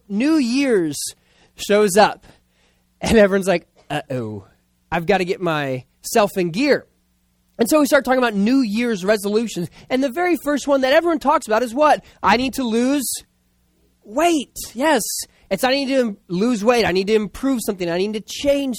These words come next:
something." And so I wanna talk about that today.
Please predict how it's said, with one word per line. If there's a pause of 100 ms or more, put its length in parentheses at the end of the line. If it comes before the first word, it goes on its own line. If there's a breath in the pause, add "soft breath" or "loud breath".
something." (640)
And
so
I
wanna
talk
about (200)
that
today.